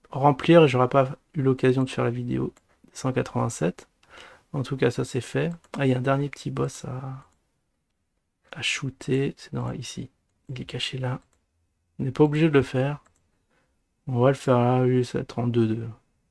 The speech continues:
On va juste envoyer le Madara. Ça va suffire.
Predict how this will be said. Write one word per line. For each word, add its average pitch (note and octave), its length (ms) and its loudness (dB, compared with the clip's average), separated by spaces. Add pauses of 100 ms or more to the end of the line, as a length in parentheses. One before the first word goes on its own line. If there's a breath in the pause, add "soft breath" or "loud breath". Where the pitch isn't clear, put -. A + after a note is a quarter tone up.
(960)
On C3+ 60 -6
va B2 60 -4
juste B2 200 -4
envoyer A#2+ 280 2
le A#2+ 60 0
Madara. A#2+ 580 -2 (560)
Ça A#2+ 80 -6
va A#2 60 -4
suffire. - 540 -12